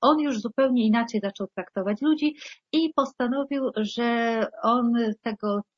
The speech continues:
młodego, tego Turina, syna tego ludzkiego władcy,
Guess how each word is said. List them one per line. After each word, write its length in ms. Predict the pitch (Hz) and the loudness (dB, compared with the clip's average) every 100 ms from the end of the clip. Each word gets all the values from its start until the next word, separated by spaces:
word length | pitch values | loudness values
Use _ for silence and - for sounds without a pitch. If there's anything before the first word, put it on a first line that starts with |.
| 190 | -8
młodego, 380 | 208 214 208 190 - 190 | -6 -4 -2 -2 -4 -10
tego 180 | 185 175 | -8 -8
Turina, 420 | - 247 294 202 | -2 0 2 0
syna 320 | - 208 185 160 | -4 -8 -8 -10
tego 180 | _ - | _ -20
ludzkiego 400 | - - 214 247 | -20 -12 -4 0
władcy, 340 | 285 302 - | 0 -2 -6